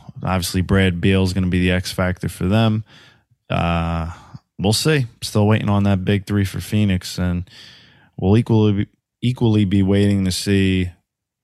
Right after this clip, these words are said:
how much the trade meter moves as we get to that December fifteenth date and the G League Showcase. And before you know it, the calendar's gonna flip to twenty twenty-four.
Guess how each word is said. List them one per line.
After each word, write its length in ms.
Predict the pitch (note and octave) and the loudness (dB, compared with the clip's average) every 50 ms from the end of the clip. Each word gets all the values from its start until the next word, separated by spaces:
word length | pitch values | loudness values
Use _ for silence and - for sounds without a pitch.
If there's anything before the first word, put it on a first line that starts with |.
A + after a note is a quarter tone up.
| _ _ _ | _ _ _
how 140 | - G2 G#2 | -2 0 0
much 340 | G2+ G2+ G2+ G2+ G2 - - | 2 2 2 0 0 -2 -6
the 100 | - F#2+ | -6 -6
trade 500 | - - - - G#2+ G2+ G2+ G2+ F#2+ F2+ | -6 -4 -2 0 0 2 2 0 0 -2
meter 420 | G2 G2 G2+ G2 G2 F#2 G2 F#2+ | -2 0 0 2 2 0 0 0
moves 800 | F#2 F2+ F2+ F#2 G2+ G#2+ G#2+ G#2 G2+ G2 F#2+ F#2 F#2+ G2 - - - _ _ - _ _ _ _ _ _ _ _ _ _ _ _ - | 0 0 0 2 2 4 4 4 2 2 0 -2 -4 -6 -8 -8 -12 _ _ -20 _ _ _ _ _ _ _ _ _ _ _ _ -6
as 180 | G2 G2+ F#2 | -4 -4 -4
we 120 | F2 F#2 F#2+ | -2 -4 -2
get 420 | F2 G2+ G2+ G2+ G2 - _ _ | 0 0 0 0 0 -4 _ _
to 120 | - - G2 | -10 -6 -4
that 240 | F#2 F#2 F2+ - | -2 -2 -4 -4
December 380 | - - - - G2 F2+ E2+ E2+ | -6 -8 -6 -4 -4 -4 -4 -6
fifteenth 640 | E2 - - F#2+ - - - - C#3 B2+ A#2+ G#2+ - | -6 -6 -6 -8 -8 -6 -4 -2 0 0 0 0 0
date 360 | A#2+ A2+ A2 G#2+ G#2 G2 - | 0 2 2 2 0 -2 -4
and 140 | F2+ F2 E2+ | -6 -6 -4
the 40 | F2 | -6
G 220 | E2+ - F#2+ F#2+ | -6 -6 -4 -4
League 220 | F2+ F#2 F#2 F2 | -2 -2 -2 -2
Showcase. 720 | - - - F#2+ F#2 F2 - - F#2 F2+ F2 E2+ - - - - | -2 -2 0 0 0 0 -2 -2 -2 -2 -2 -2 -6 -8 -12 -10
And 120 | - F2+ | -8 -8
before 220 | F2+ F#2+ - B2 A#2 | -8 -6 -4 -4 -2
you 40 | A2+ | -2
know 180 | A#2 A#2+ C3 | 0 0 -2
it, 100 | B2+ - | -2 -4
the 60 | - | -8
calendar's 440 | - - F#2 F#2+ F#2+ F#2+ F#2+ F2+ F#2 | -10 -4 -2 0 0 0 0 -2 -2
gonna 140 | G2 F#2 F2+ | -2 -2 -2
flip 260 | - - G#2 F#2+ - | -2 -2 -2 -2 -2
to 100 | - F#2 | -4 -8
twenty 300 | F2 - - F#2+ F#2 F#2 | -6 -4 -2 -2 -2 -2
twenty-four. 640 | F#2 - F#2+ F#2 F2 F2 - - A2 G#2 E2+ E2 | -2 -2 -2 -2 -2 -4 -2 -2 0 0 0 -2